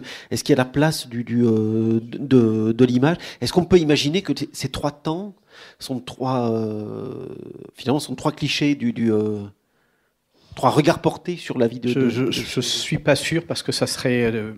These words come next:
Speaker 2: enfin, je suis pas sûr. En revanche, euh, l'idée, l'idée de, de, de, ça s'écrit par l'image, au moins pour la première partie, oui. Ce que vous avez mentionné tout à l'heure, ce que je n'ai pas lu, juste après le début, euh, on, on voit effectivement une main, euh, mais comme presque film, c'est presque filmique, c'est vrai.
Speaker 1: Oui.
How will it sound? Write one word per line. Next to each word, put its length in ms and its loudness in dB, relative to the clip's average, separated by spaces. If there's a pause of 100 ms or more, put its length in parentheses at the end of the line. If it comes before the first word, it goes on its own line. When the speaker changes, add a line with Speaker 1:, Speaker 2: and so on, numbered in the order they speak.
(140)
Speaker 2:
enfin, 160 -8
je 40 -8
suis 120 -2
pas 140 4
sûr. 340 -4
En 100 -6
revanche, 360 -2 (100)
euh, 200 -4
l'idée, 280 -4
l'idée 320 -4
de, 220 -4
de, 240 -10
de, 480 -8 (120)
ça 140 -4
s'écrit 300 -6
par 160 -2
l'image, 360 2 (300)
au 80 -2
moins 160 6
pour 140 0
la 80 0
première 280 -2
partie, 360 -4
oui. 360 0
Ce 120 -10
que 60 -12
vous 60 -6
avez 80 -2
mentionné 380 2
tout 160 -6
à 80 -2
l'heure, 220 -4
ce 80 -12
que 100 -14
je 80 -10
n'ai 100 -2
pas 140 -4
lu, 200 -4 (480)
juste 260 -8
après 360 -6
le 120 -8
début, 460 -6
euh, 180 -6
on, 220 -10
on 100 -8
voit 560 -2 (120)
effectivement 680 -6
une 140 -4
main, 280 -2 (920)
euh, 160 -10
mais 280 -4
comme 240 -8
presque 340 -14
film, 640 -6
c'est 140 -10
presque 260 -2
filmique, 400 -2
c'est 140 -8
vrai. 240 -6
Speaker 1:
Oui. 100 -8